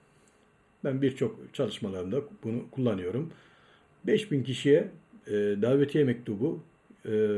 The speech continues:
ve, e, zarflarını yazdığımı bilirim. Çok da kolay olan bir şey.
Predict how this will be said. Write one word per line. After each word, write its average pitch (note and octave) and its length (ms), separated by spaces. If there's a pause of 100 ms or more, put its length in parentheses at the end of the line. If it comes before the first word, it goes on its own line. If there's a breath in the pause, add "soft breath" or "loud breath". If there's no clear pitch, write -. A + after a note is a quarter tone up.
(560)
ve, D3 200 (540 loud breath)
e, G2 180
zarflarını C3 600
yazdığımı A2+ 580 (480)
bilirim. G2+ 380 (1900 soft breath)
Çok - 240
da A#2+ 100
kolay A2+ 300
olan F2 260
bir - 40
şey. D3+ 260